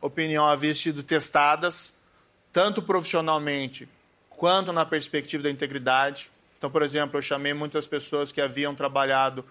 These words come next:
na investigação, na Operação Lava Jato, né? É, eu tive toda essa liberdade, ele nunca cerceou essas minhas escolhas pras posições chaves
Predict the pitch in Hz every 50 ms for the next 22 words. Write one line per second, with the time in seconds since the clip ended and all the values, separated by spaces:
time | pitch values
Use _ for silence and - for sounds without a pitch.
0 | - _ _ _ - 143 156 175 180 160 170 160 - 165 147 151 143 135 - -
1 | 151 151 156 165 170 170 156 139 135 131 127 139 135 135 131 - - 135 131 127
2 | 123 127 131 123 117 131 135 139 147 - - _ _ _ _ _ _ _ _ _
3 | _ - 127 131 135 143 151 151 - _ _ _ _ _ - - 139 143 143 143
4 | 147 147 143 143 143 143 139 139 139 143 147 143 - - 165 151 165 170 165 165
5 | - _ _ _ _ - 185 196 190 196 185 190 185 170 165 160 160 156 151 135
6 | 143 143 143 151 160 165 151 160 160 156 151 151 156 160 151 160 156 - - 160
7 | 151 - - - - 156 151 151 160 170 165 165 165 - _ _ _ _ _ _
8 | _ _ _ _ _ _ - 156 165 175 170 170 - 185 175 160 - - - -
9 | _ _ _ _ - 147 160 175 175 160 165 160 - - - 156 156 160 156 160
10 | 160 156 160 - - _ _ _ _ - 151 156 151 - 160 156 147 143 135 -
11 | 160 156 151 - - 151 143 143 147 143 143 147 139 - -